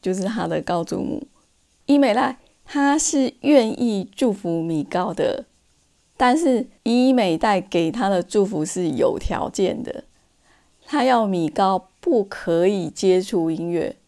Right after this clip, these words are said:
如果米高要继续玩音乐、接触音乐的话，他就不要给他祝福。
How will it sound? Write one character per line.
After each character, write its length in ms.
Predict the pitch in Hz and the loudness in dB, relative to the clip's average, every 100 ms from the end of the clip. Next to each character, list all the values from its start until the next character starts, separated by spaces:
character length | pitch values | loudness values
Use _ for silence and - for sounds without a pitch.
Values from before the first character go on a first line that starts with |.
| _ _ _ - | _ _ _ -4
如 140 | 254 | 6
果 120 | 277 | 8
米 300 | 254 208 175 | 8 4 0
高 240 | 170 208 208 | 2 2 4
要 240 | 220 202 | 2 2
继 340 | 202 247 233 | -2 -2 -2
续 520 | 247 - 220 208 185 175 | -2 -4 -4 -2 -2 0
玩 280 | 180 185 | 2 2
音 200 | 208 214 | 0 -2
乐、 260 | 226 202 180 | 0 0 0
接 220 | - 208 | 2 2
触 160 | 285 214 | 2 0
音 120 | 214 | 0
乐 140 | 214 | -2
的 100 | 185 | -2
话， 300 | 202 190 175 - - - | -2 -4 -4 -8 -20 -6
他 120 | 214 | -2
就 120 | 208 | 0
不 140 | 202 | 2
要 120 | 185 196 | 2 2
给 160 | 156 | -2
他 220 | 156 143 | -2 -4
祝 260 | 180 190 160 | -6 -4 -4
福。 380 | - - - | -6 -10 -10